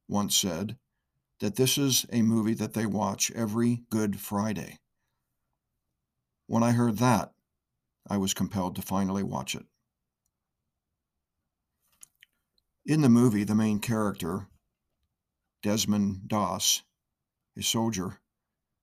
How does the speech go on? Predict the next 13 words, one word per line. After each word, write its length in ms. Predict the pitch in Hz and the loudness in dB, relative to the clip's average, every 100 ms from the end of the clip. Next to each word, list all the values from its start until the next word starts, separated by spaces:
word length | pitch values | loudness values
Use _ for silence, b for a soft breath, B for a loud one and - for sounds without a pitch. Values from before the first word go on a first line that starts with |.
| _ _ _ _ _ _ _ _ _ _ _ | _ _ _ _ _ _ _ _ _ _ _
in 140 | - 107 | -2 2
the 100 | 110 | 2
darkest 460 | 113 120 127 - | 2 2 2 0
hour 300 | 120 117 117 | 4 4 4
of 40 | 110 | 4
the 60 | |
movie 400 | 104 107 104 110 | 4 4 2 2
and 100 | 107 | 2
at 100 | 101 | 0
the, 80 | 98 | 0
at 140 | 101 - | -2 -4
the 40 | |
climax, 800 | - 117 113 95 87 80 - - | -8 -2 0 0 -2 -4 -6 -6